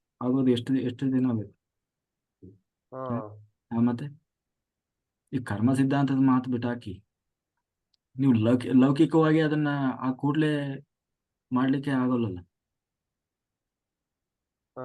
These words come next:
Speaker 2: ಹಾ.
Speaker 1: ಹಾಗೆ ಇದೆಲ್ಲ ಅದಕ್ಕೂ ಒಂದು ಸಮಯ ಅನ್ನೋದು ಬರ್ಬೇಕು. ಓಕೆ ಮಾಸ್ಟರ್, ಹೆಲ್ಪಿಂಗ್ ಏಂಜಲ್ ಮೇಡಮ್ ಮಾತಾಡಿ, ಅನ್ಮ್ಯೂಟ್ ಮಾಡಿ. ಆ, ಮಾಸ್ಟರ್ಸ್ ನಾವೆಲ್ಲ, ಆ, ಸಂಕಲ್ಪ ಮಾಡೋಣ ಎಲ್ಲರೂ.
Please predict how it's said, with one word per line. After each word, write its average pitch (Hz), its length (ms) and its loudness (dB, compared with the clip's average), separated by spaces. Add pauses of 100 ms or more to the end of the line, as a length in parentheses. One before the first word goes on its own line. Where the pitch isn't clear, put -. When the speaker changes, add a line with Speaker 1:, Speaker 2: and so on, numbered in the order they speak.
Speaker 2:
ಹಾ. 104 500 -12 (640)
Speaker 1:
ಹಾಗೆ 107 280 -6 (1500)
ಇದೆಲ್ಲ 120 300 -4 (840)
ಅದಕ್ಕೂ 135 320 -2
ಒಂದು 127 140 4
ಸಮಯ 120 260 2
ಅನ್ನೋದು 123 240 2
ಬರ್ಬೇಕು. 104 400 -6 (920)
ಓಕೆ 117 220 -2
ಮಾಸ್ಟರ್, 113 500 0 (300)
ಹೆಲ್ಪಿಂಗ್ 110 400 0
ಏಂಜಲ್ 113 280 4
ಮೇಡಮ್ 107 220 -2
ಮಾತಾಡಿ, 107 380 -6 (920)
ಅನ್ಮ್ಯೂಟ್ 113 400 -2
ಮಾಡಿ. 104 240 -6 (1200)
ಆ, 113 120 -2
ಮಾಸ್ಟರ್ಸ್ 113 480 -2
ನಾವೆಲ್ಲ, 107 360 0 (500)
ಆ, 104 440 -6
ಸಂಕಲ್ಪ 117 440 -2
ಮಾಡೋಣ 107 400 0
ಎಲ್ಲರೂ. 101 420 -10